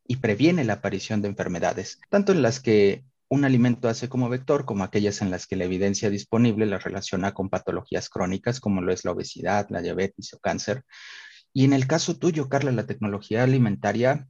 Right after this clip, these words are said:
avanza de forma rápida y genera nuevas perspectivas en nutrición. Y corresponde realmente a cada uno de nosotros saber qué es lo que vamos a consumir, hacer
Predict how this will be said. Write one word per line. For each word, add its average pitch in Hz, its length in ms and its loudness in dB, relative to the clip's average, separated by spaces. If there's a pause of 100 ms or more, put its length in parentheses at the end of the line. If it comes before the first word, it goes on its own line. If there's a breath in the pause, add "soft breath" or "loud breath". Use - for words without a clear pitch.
(100)
avanza 110 340 -2
de 135 80 -2
forma 110 280 -2
rápida 104 380 -4
y 90 60 -6
genera 101 320 0
nuevas 117 260 0
perspectivas 101 680 -4
en 95 100 -2
nutrición. 104 580 -2 (460 loud breath)
Y 131 100 -4
corresponde 160 960 2
realmente 156 800 0
a 117 100 -2
cada 160 260 0
uno 156 280 2
de 120 100 0
nosotros 113 800 0 (540 loud breath)
saber 147 560 2
qué 143 100 4
es 131 120 4
lo 113 120 2
que 110 100 -2
vamos 107 340 0
a 90 60 -8
consumir, - 600 -8 (260)
hacer 151 480 2